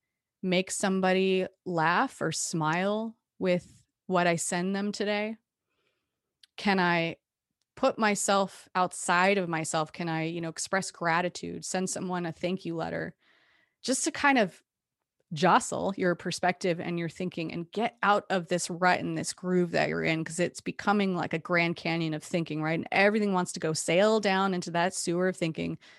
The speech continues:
So it's how do you take that tiny little micro step, um, to find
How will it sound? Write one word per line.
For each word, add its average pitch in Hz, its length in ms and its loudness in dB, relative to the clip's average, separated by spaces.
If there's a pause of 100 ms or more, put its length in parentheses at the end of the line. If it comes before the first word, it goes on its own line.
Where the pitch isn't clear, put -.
(160)
So 180 220 2
it's 170 120 0
how 180 280 0
do 180 60 -2
you 165 380 -2 (360)
take 190 200 -2
that - 200 -2
tiny 190 400 0
little 165 500 -2 (480)
micro 220 420 0
step, - 460 -4 (260)
um, 156 400 -4 (260)
to - 100 -10
find 156 480 -2